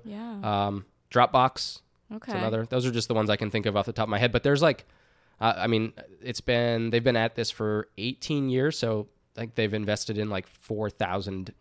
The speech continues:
Speaker 2: companies
Speaker 1: Right.
Speaker 2: at this point.
Speaker 1: And are they all, I guess, like, tech-based, software app-based, or are there, like, actual hard physical products that they also invest in?
Speaker 2: Uh, n-, yeah, no, they invest in a-, any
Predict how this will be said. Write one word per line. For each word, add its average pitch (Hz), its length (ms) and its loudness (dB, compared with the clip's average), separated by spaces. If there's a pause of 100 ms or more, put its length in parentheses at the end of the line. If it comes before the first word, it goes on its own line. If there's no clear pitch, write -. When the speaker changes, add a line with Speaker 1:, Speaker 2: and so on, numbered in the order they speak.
(140)
Speaker 2:
companies 185 420 -2
Speaker 1:
Right. - 40 -8
Speaker 2:
at 208 80 -10
this - 100 -8
point. - 280 -10 (140)
Speaker 1:
And 220 300 4 (140)
are 214 220 2
they 196 420 0
all, 196 420 0
I 196 80 -2
guess, 190 180 -4
like, - 200 -8
tech-based, 190 640 -4
software 185 520 -2 (280)
app-based, 214 960 -2
or 208 120 4
are 196 200 2
there, 190 200 2
like, 180 220 -2
actual 196 400 -6
hard 180 560 -2 (260)
physical 185 320 -2
products - 540 -4
that - 180 -6
they 165 420 -4
also - 260 -4
invest - 380 -8
in? - 300 -8 (180)
Speaker 2:
Uh, 120 300 4 (180)
n-, 135 240 2
yeah, 165 200 6
no, 147 160 4
they 131 140 6
invest 147 300 2
in 139 320 0 (220)
a-, 107 100 -12 (120)
any 123 380 0